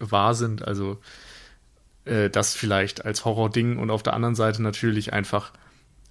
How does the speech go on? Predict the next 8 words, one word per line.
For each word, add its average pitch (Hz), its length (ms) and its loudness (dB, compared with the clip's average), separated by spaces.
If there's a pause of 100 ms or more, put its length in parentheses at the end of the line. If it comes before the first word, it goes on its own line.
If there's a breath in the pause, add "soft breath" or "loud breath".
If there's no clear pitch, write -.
(160)
diese 127 260 -2
Umgebung, 113 640 2
dass 104 200 -2
du 101 400 -4
ständig 120 560 0 (220)
Gefahren 147 480 4
ausgesetzt 127 680 0
bist - 360 0